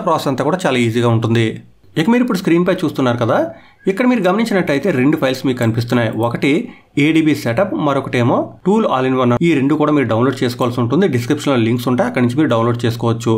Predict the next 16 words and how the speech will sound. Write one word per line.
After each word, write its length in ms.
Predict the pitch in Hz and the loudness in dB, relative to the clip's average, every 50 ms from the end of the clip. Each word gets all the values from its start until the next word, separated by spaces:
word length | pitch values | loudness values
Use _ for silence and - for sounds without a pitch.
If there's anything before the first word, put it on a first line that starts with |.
| 113 - - - _ - 180 | -2 -6 -16 -14 _ -4 -2
ఇక 60 | 180 233 220 | 0 0 0
ఈ 20 | 202 - | 0 0
ఫోల్డర్ 320 | 175 170 190 214 220 196 180 | 0 2 2 2 2 2 2
ఉంది 120 | 160 143 120 117 | 2 2 0 0
కదా, 120 | 117 147 190 202 175 | 0 0 0 0 0
ఈ 20 | 143 - - | -2 -2 0
ఫోల్డర్ 320 | 143 131 139 151 156 151 139 | 0 0 2 2 0 0 0
అనేది 240 | 123 127 147 190 220 - 294 143 147 | 0 0 0 0 -2 -2 -2 0 0
ఈ 20 | 156 131 113 | 0 0 0
జిప్ 180 | 120 117 120 - | -2 -2 0 0
ఫైల్ని 200 | 151 151 156 147 127 | 0 0 0 -2 -4
ఎక్స్ట్రాక్ట్ 280 | 120 - 147 131 113 - | -6 -4 -4 -6 -4 -4
చేయడం 160 | 127 123 120 135 | -2 -2 0 0
వల్ల 100 | 165 175 131 | 0 0 -2
వచ్చిందనమాట. 520 | 117 - 127 117 117 120 117 117 113 120 113 113 117 - - - - - - - - | -2 -2 0 0 2 2 2 0 0 0 -2 -2 -4 -8 -16 -20 -20 -20 -14 -4 0
So 80 | 214 | 2